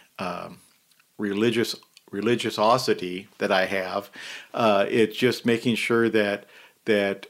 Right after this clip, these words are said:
I was praying for my daughter and that, that God was listening. And so it's a one-on-one with God, but then also I'm praying for my child.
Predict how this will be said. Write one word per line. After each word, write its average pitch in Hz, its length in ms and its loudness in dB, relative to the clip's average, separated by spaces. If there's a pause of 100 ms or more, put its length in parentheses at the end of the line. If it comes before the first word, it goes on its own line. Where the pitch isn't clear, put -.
(120)
I 113 140 4
was 110 220 2
praying 113 480 0
for 127 480 0
my 117 180 4
daughter 101 640 0
and 101 180 0
that, 98 360 -2
that 98 340 -2
God 101 280 2
was 95 160 -6
listening. 98 560 -2
And 104 160 -2
so 104 200 2
it's 98 100 -4
a 104 60 0
one-on-one 110 760 2
with 101 180 -2
God, 107 460 2
but 107 160 0
then 104 200 2
also 101 380 0
I'm 90 120 -2
praying 104 300 -2
for 98 160 -6
my 95 160 -4
child. 92 520 -2